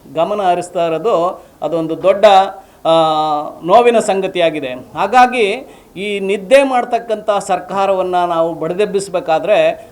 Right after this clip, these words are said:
ನಾವು ತಮಟೆ ಚಳವಳಿಯನ್ನು ಮಾಡಬೇಕು ಅನ್ನುವಂಥ ಒಂದು ನಿರ್ಧಾರವನ್ನು ಕರ್ನಾಟಕದಲ್ಲಿ ಸಂಘರ್ಷ ಸಮಿತಿ ತಗೊಂಡಿದೆ. ಈ ಹಿನ್ನೆಲೆ ಒಳಗಡೆ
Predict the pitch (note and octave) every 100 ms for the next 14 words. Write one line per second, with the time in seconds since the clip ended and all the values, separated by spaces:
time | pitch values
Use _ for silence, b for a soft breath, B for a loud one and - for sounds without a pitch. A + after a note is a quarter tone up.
0 | D#3 D#3 D#3 D#3 E3+ B3 C4+ B3+ B3 A3+
1 | A3 G#3 G3 F#3+ F3 E3 E3 E3 E3 E3
2 | D#3+ D#3+ D#3 D3+ D#3 D3+ D3+ D3+ D#3 D3+
3 | E3 F#3 E3+ D#3+ E3 D#3 D#3+ F#3+ G3 F3+
4 | E3 D#3+ E3 D#3+ D#3 D3 D3+ D3+ D3+ D3
5 | D#3 G3 G3+ A3+ B3 B3 B B B B
6 | B _ D#3+ B3 C4 B3 A#3+ A#3 G#3+ G3+
7 | F#3+ F3 F#3 A#3 A#3+ -